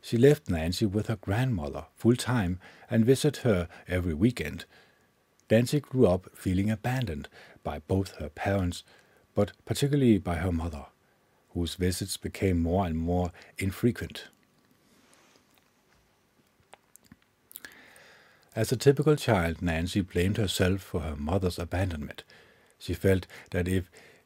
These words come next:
she had been a better daughter, her mother would have wanted to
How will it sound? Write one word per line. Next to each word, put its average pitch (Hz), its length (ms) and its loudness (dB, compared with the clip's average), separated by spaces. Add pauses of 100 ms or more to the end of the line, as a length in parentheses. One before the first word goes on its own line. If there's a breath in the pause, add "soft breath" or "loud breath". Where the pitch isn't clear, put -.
(280 loud breath)
she 104 320 -2
had 90 260 -2
been 98 160 2
a 95 80 2
better 113 260 4
daughter, 90 580 -4 (220 loud breath)
her 107 120 0
mother 120 320 4
would 104 200 -2
have 101 160 -4
wanted 104 480 -2 (120)
to 101 260 0